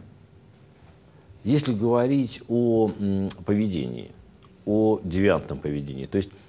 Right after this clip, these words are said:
о поведении, которое выбивается из нормы, современные дети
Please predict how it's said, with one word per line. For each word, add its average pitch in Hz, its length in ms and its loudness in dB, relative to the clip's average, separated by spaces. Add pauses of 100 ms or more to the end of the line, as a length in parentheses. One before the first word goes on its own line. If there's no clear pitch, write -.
(200)
о - 100 0
поведении, 127 680 0
которое 127 440 2
выбивается 110 800 2
из 92 160 0
нормы, 85 400 -4 (400)
современные 127 720 0
дети 76 460 -8